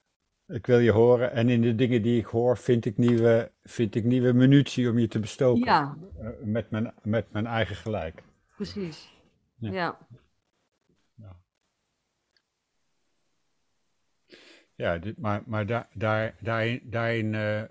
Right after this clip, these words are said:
Speaker 1: hint je eigenlijk naar dat de v-, dat de houding van waaruit de vraag gesteld wordt, eh, of die houding, ehm, ten aanzien van jezelf de bereidheid draagt om je eigen,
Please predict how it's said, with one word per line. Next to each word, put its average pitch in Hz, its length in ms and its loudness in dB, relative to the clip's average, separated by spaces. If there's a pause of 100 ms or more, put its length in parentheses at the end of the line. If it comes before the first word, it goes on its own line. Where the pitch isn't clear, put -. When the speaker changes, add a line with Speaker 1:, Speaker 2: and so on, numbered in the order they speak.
(580)
Speaker 1:
hint 131 280 2
je 120 100 -4
eigenlijk 107 500 -8
naar 101 500 -8
dat 104 260 -8
de 101 120 -6
v-, - 160 -16
dat 107 300 -12
de 107 80 -8
houding 98 640 -6
van 101 480 -12
waaruit 104 380 -10
de - 60 -20
vraag 104 300 -10
gesteld 117 440 -10
wordt, 104 580 -10 (840)
eh, 110 260 -12
of 101 180 -14
die 104 240 -6
houding, 107 800 -8 (360)
ehm, 98 520 -10 (160)
ten 110 180 -6
aanzien 113 380 -6
van 101 220 -6
jezelf 104 640 -6
de 107 120 -10
bereidheid 107 680 -8
draagt 101 480 -10
om 110 320 -8
je 104 120 -6
eigen, 101 800 -10